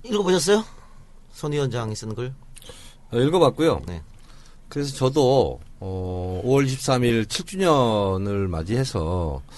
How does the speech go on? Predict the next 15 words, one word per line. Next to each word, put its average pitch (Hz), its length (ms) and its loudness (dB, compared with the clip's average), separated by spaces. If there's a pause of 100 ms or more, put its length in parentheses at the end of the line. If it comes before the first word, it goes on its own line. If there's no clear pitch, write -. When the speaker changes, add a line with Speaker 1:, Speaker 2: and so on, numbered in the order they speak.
(600)
Speaker 3:
어, 87 640 -6 (320)
보수 135 240 4
언론에서는 120 840 4
자꾸 92 240 -6
친노 196 260 2
프레임을 131 380 4
걸고 107 520 -2
마치 110 280 -6
친노를 214 380 6
하면 202 640 2
Speaker 1:
음. 135 180 -12 (280)
Speaker 3:
잘못인 160 540 6
Speaker 2:
네. 101 480 2
Speaker 3:
것처럼, 85 800 2
그리고 147 400 2